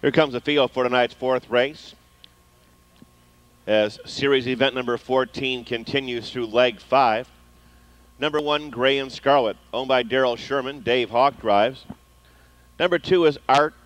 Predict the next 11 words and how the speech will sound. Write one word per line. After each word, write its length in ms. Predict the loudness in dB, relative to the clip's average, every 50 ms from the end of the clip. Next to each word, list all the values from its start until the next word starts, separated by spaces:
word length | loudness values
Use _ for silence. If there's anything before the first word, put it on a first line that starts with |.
| -10 -2
Dialing, 480 | 0 2 2 2 0 -2 -6 -6 -6 -8
owned 160 | -6 -2 0
by 100 | 0 0
Mitchell, 460 | 2 0 -2 -2 -2 -4 -4 -6 -10 -14
George, 440 | -6 -2 0 2 2 2 0 -2 -8
and 120 | -12 -10
Sanford 540 | -6 -2 -2 -2 -2 -2 -4 -6 -6 -4 0
Barron 300 | 2 4 4 4 2 -2
with 180 | -4 -6 -2 0
David 260 | 0 0 0 0 -4
Miller. 320 | -2 -2 0 0 -2 -4